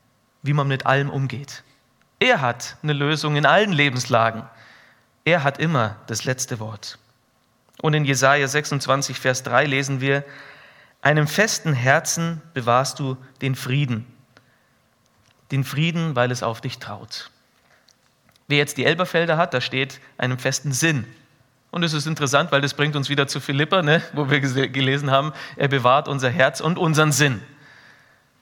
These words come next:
Aber wir müssen ein festen Herz, ein festes Herz und einen festen Sinn haben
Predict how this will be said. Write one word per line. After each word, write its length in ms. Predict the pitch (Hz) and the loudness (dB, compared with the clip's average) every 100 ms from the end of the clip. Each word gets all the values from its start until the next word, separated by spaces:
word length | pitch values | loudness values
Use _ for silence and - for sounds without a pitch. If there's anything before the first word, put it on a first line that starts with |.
| _ _ _ _ _ _ _ _ _ _ _ _ _ _ _ _ | _ _ _ _ _ _ _ _ _ _ _ _ _ _ _ _
Aber 220 | - 123 | -8 -4
wir 60 | 131 | -2
müssen 260 | 147 147 135 | -2 -2 -4
ein 40 | |
festen 500 | - 165 165 - 143 | -4 -4 -2 -2 -4
Herz, 540 | 113 139 170 170 - - | -2 0 0 0 -6 -4
ein 140 | 127 | -4
festes 420 | - 147 135 - | -4 -4 -4 -4
Herz 240 | 160 165 135 | -2 -2 -2
und 60 | |
einen 80 | 127 | -4
festen 400 | - 147 - 143 | -4 -6 -4 -4
Sinn 420 | 123 117 208 202 | -2 0 2 2
haben 380 | 120 113 120 127 | 2 2 0 -4